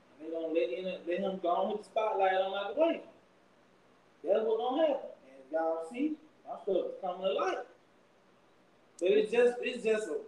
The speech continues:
freaking preseason game. Now, come week one, we gonna see who balling out.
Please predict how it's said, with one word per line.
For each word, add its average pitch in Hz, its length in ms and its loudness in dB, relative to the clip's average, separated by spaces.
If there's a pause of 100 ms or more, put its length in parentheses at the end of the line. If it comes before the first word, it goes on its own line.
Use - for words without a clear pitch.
(240)
freaking 247 280 -2
preseason 208 540 -4
game. 151 140 -2 (720)
Now, 196 240 0 (220)
come 226 240 2
week 220 200 -2
one, 254 220 2
we 226 80 -2
gonna 226 200 -4
see 262 80 -12
who 262 140 -6
balling 254 440 4
out. - 160 -8